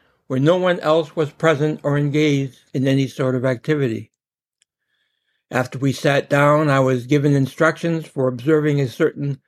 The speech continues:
zikr or form of remembrance, and as I began doing the zikr,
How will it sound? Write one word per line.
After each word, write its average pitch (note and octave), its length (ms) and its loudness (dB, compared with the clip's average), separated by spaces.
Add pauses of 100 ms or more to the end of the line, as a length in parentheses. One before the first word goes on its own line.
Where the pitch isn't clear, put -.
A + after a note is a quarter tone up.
(100)
zikr D#3+ 560 -2
or A#2+ 200 -2
form D#3 560 0
of C3+ 160 -4
remembrance, C#3+ 800 0 (800)
and C#3+ 80 2
as D#3 180 4
I D#3+ 80 4
began E3+ 500 2
doing E3+ 280 2
the D#3+ 80 0
zikr, C#3 560 -2